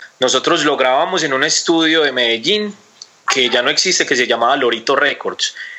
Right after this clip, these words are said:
Nos lo grabó un personaje que se llama Nicolás, le dicen Nico Neus porque tocaba en una banda llamada Neus. Eh, Nico fue una pieza clave. Nosotros ese C D lo grabamos en bloque.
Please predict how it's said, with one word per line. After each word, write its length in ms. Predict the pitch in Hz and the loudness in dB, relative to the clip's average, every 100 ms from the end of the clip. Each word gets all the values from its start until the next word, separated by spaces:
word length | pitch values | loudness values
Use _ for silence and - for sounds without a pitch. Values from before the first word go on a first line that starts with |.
| - _ _ | -20 _ _
Nos 320 | 120 127 123 | 0 0 2
lo 140 | 139 | 0
grabó 480 | 139 147 147 139 139 - | 2 2 2 2 0 -4
un 340 | 156 127 117 | -4 -4 -2
personaje 680 | 143 143 147 151 143 139 143 | -4 -2 0 2 2 0 -4
que 300 | - 120 110 | -2 0 0
se 180 | 110 104 | 0 0
llama 420 | 110 107 120 127 | 0 2 2 2
Nicolás, 680 | 123 - 113 110 143 117 113 | -2 -2 0 2 0 -2 -2
le 80 | 110 | -2
dicen 260 | 110 131 | -2 -2
Nico 280 | 139 - 147 | -4 0 0
Neus 300 | 151 143 135 | 0 -2 -2
porque 200 | 120 117 | -2 -2
tocaba 280 | 110 117 113 | 0 0 0
en 40 | |
una 140 | 127 127 | 0 2
banda 240 | 127 123 | 2 0
llamada 320 | 110 104 110 | 0 2 0
Neus. 480 | 139 151 110 95 - - - - - - - | 0 -2 -2 -6 -8 -4 -4 -4 -8 -16 -2
Eh, 640 | 131 123 120 120 120 120 - | 0 2 4 4 2 0 -4
Nico 800 | 127 127 120 - 151 143 147 147 - - _ _ _ _ _ _ _ _ - | -2 -2 -2 0 2 2 0 -2 -10 -20 _ _ _ _ _ _ _ _ -8
fue 260 | - 139 131 | 0 0 0
una 280 | 143 143 | 0 -2
pieza 360 | 143 151 139 131 | 0 -2 0 -2
clave. 480 | 156 143 131 135 131 | 0 2 2 0 -2
Nosotros 400 | 123 120 147 151 | -4 -2 0 0
ese 160 | 160 | 0
C 100 | 151 | 0
D 160 | 135 151 | 0 2
lo 140 | 156 | 0
grabamos 320 | 123 117 120 139 | 2 0 2 -2
en 160 | 113 | 0
bloque. 400 | 117 131 - - | 0 0 0 -12